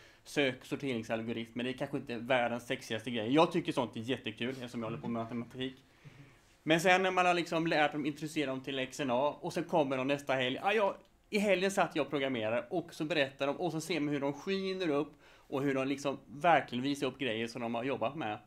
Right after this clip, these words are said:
Och verkligen man ser hur de utvecklas jättesnabbt. För de lägger verkligen en stor del av sin fritid till, till att programmera. Och jag brukar skoja till föräldrarna att vi lurar dem till att sitta och göra en massa grejer hemma. Och resultatet blir ju att de får bra betyg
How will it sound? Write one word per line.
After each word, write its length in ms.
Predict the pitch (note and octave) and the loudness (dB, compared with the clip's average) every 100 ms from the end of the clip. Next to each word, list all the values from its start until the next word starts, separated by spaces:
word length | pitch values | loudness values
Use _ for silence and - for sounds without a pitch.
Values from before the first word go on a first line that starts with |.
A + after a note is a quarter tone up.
| - | -10
Och 180 | C3+ C#3+ | -4 0
verkligen 340 | C3 - A2+ | 0 0 -4
man 140 | C3 | -4
ser 200 | C3 A2 | -4 -6
hur 180 | G#2 B2 | -4 -4
de 180 | A2+ A#2 | -4 -2
utvecklas 560 | D#3+ B2 G#2+ G#2+ A2+ A#2+ | -4 -4 -6 -8 -8 -8
jättesnabbt. 960 | C3+ C#3+ E3+ - A2+ A#2 A#2+ - - _ _ - - - | -10 -6 -6 -6 -10 -4 -4 -6 -16 _ _ -20 -20 -6
För 100 | C3+ | -2
de 80 | |
lägger 260 | C3+ A#2+ D#3 | 0 0 2
verkligen 280 | D#3+ C#3 A#2+ | 2 0 -4
en 40 | |
stor 320 | - C3+ A#2+ | -4 -2 -2
del 200 | A#2 A2 | -2 -4
av 60 | A2+ | -4
sin 180 | A#2 G#2+ | -6 -8
fritid 480 | B2+ G#2 A#2+ C#3+ C#3 | -8 -8 -8 -8 -10
till, 140 | - | -14
till 140 | A#2 | -10
att 80 | A2 | -8
programmera. 460 | A#2+ A2 A2 G#2 - - _ _ - - | -6 -6 -6 -8 -10 -16 _ _ -20 -20
Och 180 | _ - | _ -4
jag 80 | C3 | -2
brukar 200 | C#3+ D3+ | 0 -2
skoja 380 | - F3 C3+ | 2 2 2
till 140 | B2 D3 | -2 -4
föräldrarna 260 | D#3+ B2 | -2 -2
att 80 | B2 | -2
vi 60 | B2+ | 0
lurar 420 | E3 F3+ B2 A2 | 2 2 0 0
dem 240 | C3+ F#3 - - _ _ _ _ - | 0 -2 -8 -18 _ _ _ _ -14
till 100 | - | -6
att 60 | C#3+ | -6
sitta 160 | C#3+ | -4
och 60 | B2+ | 0
göra 200 | C#3+ A#2 | 2 2
en 60 | A2+ | 2
massa 240 | A#2+ C#3 | -2 -2
grejer 280 | B2+ A2 A#2 | -2 -2 -2
hemma. 300 | C3 G2+ A#2 - _ _ _ _ _ _ _ | -4 -4 -8 -12 _ _ _ _ _ _ _
Och 120 | C#3+ | -2
resultatet 540 | C3+ C#3 C3+ C#3 B2 D3 | -2 0 2 4 2 -2
blir 100 | C#3+ | -2
ju 100 | B2 | -2
att 80 | A#2+ | -4
de 120 | A#2+ | -2
får 120 | F#3+ | 0
bra 180 | F3 D3+ | 2 0
betyg 540 | D3 C#3+ A#2 A#2+ B2 | 0 -2 -2 -4 -8